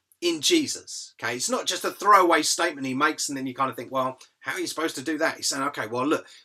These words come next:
this is the philosophy of Jesus here." So he starts at the beginning. Where do you begin? And on a walk,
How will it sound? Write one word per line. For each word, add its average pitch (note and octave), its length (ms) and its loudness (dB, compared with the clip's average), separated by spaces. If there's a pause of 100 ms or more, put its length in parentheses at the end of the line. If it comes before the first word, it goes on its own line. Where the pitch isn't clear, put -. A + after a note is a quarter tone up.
(100)
this F3+ 200 2
is D#3+ 140 -2
the D3+ 100 -2
philosophy B2+ 840 -6 (400)
of C3 180 -6
Jesus G#2 460 -6
here." G2+ 200 -12 (880)
So D#3+ 280 4 (240)
he F3+ 100 4
starts C4 360 10
at - 80 0
the D#3 40 -8
beginning. D#3+ 360 0
Where C#4 200 10
do A#3+ 140 2
you G#3+ 160 0
begin? E3 540 2 (420)
And F3+ 180 4
on C4+ 140 10
a D3+ 180 10
walk, F#3 320 8